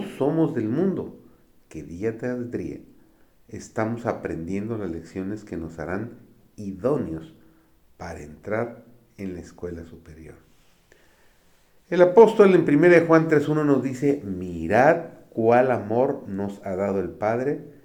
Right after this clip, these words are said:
que seamos llamados hijos de Dios".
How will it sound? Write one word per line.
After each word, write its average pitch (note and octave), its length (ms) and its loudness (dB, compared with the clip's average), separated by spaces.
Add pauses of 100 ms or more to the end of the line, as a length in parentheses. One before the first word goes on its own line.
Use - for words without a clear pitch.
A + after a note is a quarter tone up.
(220)
que E2+ 140 -14
seamos G#2 560 -10
llamados F2 500 -10 (100)
hijos E2 540 -18
de D#2 140 -18
Dios". D2 260 -18